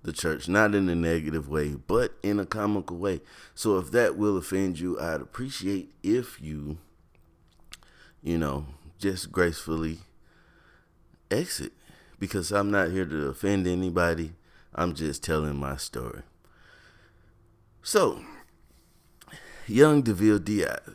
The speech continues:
memories of the church. My first impressions of the church came from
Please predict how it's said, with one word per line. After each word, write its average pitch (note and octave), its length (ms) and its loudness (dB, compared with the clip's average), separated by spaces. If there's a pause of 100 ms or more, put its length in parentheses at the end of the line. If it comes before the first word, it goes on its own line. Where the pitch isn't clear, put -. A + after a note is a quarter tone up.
(100)
memories G2 440 0
of F2 180 -2
the - 60 -16
church. - 480 -6 (880)
My E3+ 160 0
first F3 340 2
impressions G2+ 540 0
of D2 140 -2
the B1+ 60 -12
church C#2 320 -4
came E2 320 -2
from C2+ 320 -8